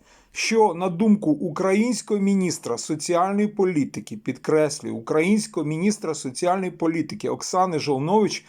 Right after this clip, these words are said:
українці, українці перебувають зараз під час війни в зоні комфорту. Ви думаєте, що вона меле?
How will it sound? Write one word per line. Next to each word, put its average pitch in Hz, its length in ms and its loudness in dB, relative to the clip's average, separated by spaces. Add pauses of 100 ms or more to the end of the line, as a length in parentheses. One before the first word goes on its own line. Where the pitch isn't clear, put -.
(260)
українці, 175 960 0 (600)
українці 185 920 2 (260)
перебувають 180 800 2
зараз 160 520 0
під 151 200 -8
час 170 360 0
війни 165 380 2
в 190 40 -2
зоні 180 360 0
комфорту. 151 640 -2
Ви 147 200 2
думаєте, 220 480 2
що 160 200 -4
вона 170 220 0
меле? 160 380 -2